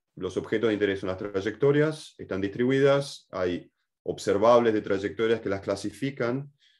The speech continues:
eh, y a partir de eso, usando esta idea de, de, de los métodos de, la, de, de grandes desviaciones, se puede construir una mecánica estadística de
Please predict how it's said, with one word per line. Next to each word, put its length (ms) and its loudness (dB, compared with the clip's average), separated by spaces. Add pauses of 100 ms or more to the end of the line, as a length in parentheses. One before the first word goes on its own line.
(220)
eh, 920 0 (200)
y 280 -4
a 100 2
partir 280 2
de 100 2
eso, 220 -2
usando 680 -2
esta 180 -8
idea 220 4
de, 260 0
de, 160 -10
de 180 -10
los 280 -4
métodos 360 0
de, 60 -2
la, 120 2
de, 480 -4
de 80 -4
grandes 260 0
desviaciones, 580 0
se 80 -2
puede 140 -2
construir 320 -2
una 120 -4
mecánica 380 -6
estadística 500 -4
de 180 -6